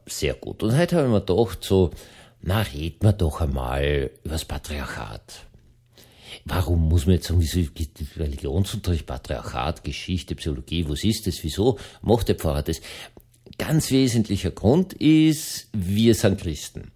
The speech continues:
Und Christen möchten eigentlich eines, sie möchten vom lieben Gott geprägt sein. Das ist ganz logisch, weil wir davon ausgehen, dass der liebe Gott wirklich ein ganz lieber Gott ist und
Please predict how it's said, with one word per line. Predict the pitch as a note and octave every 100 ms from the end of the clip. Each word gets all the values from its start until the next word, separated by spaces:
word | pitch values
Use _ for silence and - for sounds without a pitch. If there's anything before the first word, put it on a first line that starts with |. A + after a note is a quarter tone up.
| _
Und | G#2 G#2+
Christen | C#3+ F3 F#3 - E3+ E3+ E3 D#3 D2+
möchten | G2+ G2+ -
eigentlich | F#2 D#2+ - -
eines, | C2 E2 B2 F#3+ G3+ - - - - -
sie | -
möchten | G#2+ F#2+ G2 G#2
vom | - G2 D#2+ -
lieben | D#2+ E2+ F#2
Gott | D#2 C2+ -
geprägt | - - G#1 - -
sein. | A#1 - _ _ _ _ -
Das | C#3
ist | -
ganz | - A2 - -
logisch, | E2 E2 E2 B2+ F#3+ D#3+
weil | C#3
wir | C3
davon | - A2 -
ausgehen, | D2 F#2+ - C#3
dass | B2 -
der | F#2+
liebe | F#2 F#2
Gott | - C3+ - -
wirklich | G#2 F#2+ G2 D#2
ein | C#2+
ganz | - B1 C2+ -
lieber | A2+ C#3+
Gott | - D#3+ D#3+
ist | D#3+
und | D3+